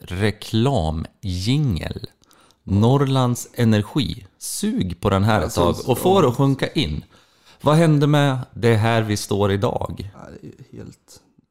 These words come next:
Speaker 2: det är också otroligt svårt att förstå.
Speaker 1: Ja, men jag fattar faktiskt inte. Jag vet inte vad förklaringen är.
Speaker 2: Nej, det
Speaker 1: Att, jag har också hört någon förklaring om att det är ett nytt,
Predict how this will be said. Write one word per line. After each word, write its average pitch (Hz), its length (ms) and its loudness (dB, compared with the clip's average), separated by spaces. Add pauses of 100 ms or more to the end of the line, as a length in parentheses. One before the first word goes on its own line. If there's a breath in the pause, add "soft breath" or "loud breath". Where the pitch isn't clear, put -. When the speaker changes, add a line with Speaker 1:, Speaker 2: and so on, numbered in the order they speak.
(180)
Speaker 2:
det 110 120 -8
är 101 40 -4
också 104 320 -6 (240)
otroligt 110 540 -8
svårt - 320 -10
att 98 100 -12
förstå. 117 460 -12 (340)
Speaker 1:
Ja, 147 100 2
men 151 140 4
jag 147 120 2
fattar 156 420 -2
faktiskt - 420 -6
inte. 123 260 0
Jag 120 140 4
vet 147 200 0
inte 127 340 0
vad 113 280 0
förklaringen 117 640 0
är. 78 200 -2
Speaker 2:
Nej, - 200 -10
det - 60 2
Speaker 1:
Att, - 200 0 (300)
jag 135 160 2
har 160 100 6
också 147 240 0
hört 139 220 2
någon 135 160 2
förklaring 117 380 0
om 113 100 2
att 110 180 -2 (420 loud breath)
det 127 120 2
är 123 40 6
ett 123 180 -2
nytt, 123 340 4